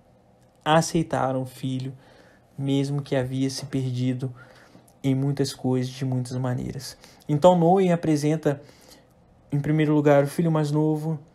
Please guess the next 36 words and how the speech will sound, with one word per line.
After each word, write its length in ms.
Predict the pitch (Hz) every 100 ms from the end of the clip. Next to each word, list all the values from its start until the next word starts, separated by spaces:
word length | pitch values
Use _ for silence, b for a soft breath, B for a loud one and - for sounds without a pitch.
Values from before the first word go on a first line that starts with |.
| _ -
em 60 |
segundo 360 | 135 147 147 143
lugar, 220 | 139 139
o 60 | 139
filho 220 | 151 151
mais 200 | 147 131
velho, 360 | 131 131 135 143 B B 151
e 60 |
em 60 | 165
terceiro 420 | 175 160 170 170
lugar, 240 | 170 147
ele 100 | 147
vem 140 | 147 151
apresentar 460 | 147 151 151 147
a 40 | 151
figura 320 | 147 143 143
do 120 | 143
pai. 420 | 160 131 131 139 - _ B B B B B
Ele 140 | 131 160
nos 220 | 180 147
mostra 520 | 143 160 220 220 156
que 160 | 147 151
nós 380 | 147 175 220
podemos 500 | - 185 151 165 170
transitar 800 | - 160 185 208 214 165 151 151 - _ - - -
ali 380 | 139 139 139 135
entre 240 | 127 131
o 40 | 127
filho 280 | - 185
mais 280 | 196 196 180
novo 440 | 175 160 156 147 143
e 40 |
o 40 |
filho 220 | 135 151 147
mais 220 | 151 143
velho, 420 | 127 127 127